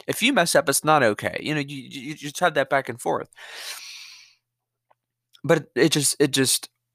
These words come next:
and it annoys me, really, 'cause I, uh,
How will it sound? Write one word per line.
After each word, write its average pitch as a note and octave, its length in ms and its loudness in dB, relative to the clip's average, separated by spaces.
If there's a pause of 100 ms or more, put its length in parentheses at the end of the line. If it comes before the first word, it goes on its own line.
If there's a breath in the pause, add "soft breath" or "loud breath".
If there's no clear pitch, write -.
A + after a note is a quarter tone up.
(420)
and G#3 140 6
it E4 160 6
annoys D#3+ 380 6
me, G2 200 -4
really, A#2+ 380 0 (840)
'cause D#3+ 160 0
I, F3 360 4
uh, C3+ 400 6